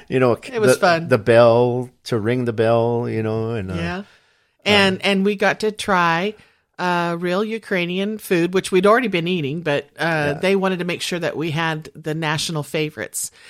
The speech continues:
Speaker 2: And the number one favorite thing I think that Ukrainians love to eat is called sala.
Speaker 1: Yeah.
Speaker 2: And
Speaker 1: Yeah, they love that.
Speaker 2: oh my goodness.
Speaker 1: And so, of course, they're gonna serve it to us because
Speaker 2: Right.
Speaker 1: that's their favorite thing. So here we are. We're at,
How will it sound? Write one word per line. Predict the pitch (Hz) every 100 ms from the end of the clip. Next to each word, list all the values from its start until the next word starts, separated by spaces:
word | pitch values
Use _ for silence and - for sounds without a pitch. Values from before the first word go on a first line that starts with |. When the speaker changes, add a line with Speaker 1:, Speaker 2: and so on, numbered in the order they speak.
| - - -
Speaker 2:
And | 175 175 170 165
the | - 170
number | 175 196 226
one | 240 202 185 190
favorite | - 196 190 185 180 -
thing | 180 165 156
I | 151
think | 170 156
that | 156 117
Ukrainians | 156 - 165 160 156 -
love | 160 156
to | 170
eat | 120 156
is | 151 -
called | 151 143
sala. | - - 139 135 135 135 -
Speaker 1:
Yeah. | 107 117 107 90 -
Speaker 2:
And | 170 170 170 165 -
Speaker 1:
Yeah, | 110 107
they | 107 120
love | 101 107 107
that. | - 175
Speaker 2:
oh | 202 220 226
my | 220 208 202 202
goodness. | 196 185 156 143 135 - -
Speaker 1:
And | 95
so, | 104 117 110 104
of | 104 -
course, | 123 127 107 107
they're | - 104
gonna | 110 98
serve | 92 113 110
it | 107 -
to | -
us | 117 180 143
because | 156 151 160
Speaker 2:
Right. | 196
Speaker 1:
that's | 113 107 -
their | 110 98
favorite | 120 110 98 -
thing. | 147 110
So | - 101
here | 127 165
we | 127
are. | 98 117
We're | 127 104
at, | 113 104